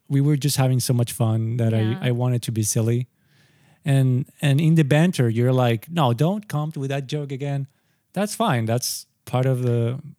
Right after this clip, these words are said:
Speaker 1: having
Speaker 2: Yeah,
Speaker 1: fun.
Speaker 2: but I don't wanna go to, like, a more extreme and just, like, shutting you up or
Speaker 1: Oh,
Speaker 2: shutting you,
Speaker 1: yeah.
Speaker 2: you know,
Speaker 1: Yeah,
Speaker 2: shutting you
Speaker 1: that's not
Speaker 2: down.
Speaker 1: Yeah. Yeah.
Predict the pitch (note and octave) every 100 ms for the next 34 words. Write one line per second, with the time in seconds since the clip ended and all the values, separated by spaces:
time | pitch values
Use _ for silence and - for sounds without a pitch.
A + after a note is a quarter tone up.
0 | _ A3 A#3 G#3+ G3 F#3+ E3+ A2 G2+ G#2+
1 | B3 B3+ C4 B3+ B3 A#3+ G#3 G3+ G#3 A3+
2 | G3 F3+ F#3+ F3+ F3+ F3 - - F3+ E3+
3 | E3+ F3 F#3 - F#3+ - - F3 E3 D#3
4 | G3+ - - F#3 F3+ D#3+ B2 A#2 A2+ G#2+
5 | G2+ G2 F2+ E3+ A#2+ A2 G#2 G2+ F#2 F2+
6 | A2 G2+ G2+ F#3+ - - A2+ G2+ G2 F#2+
7 | - _ _ _ _ _ _ _ - B2+
8 | E2+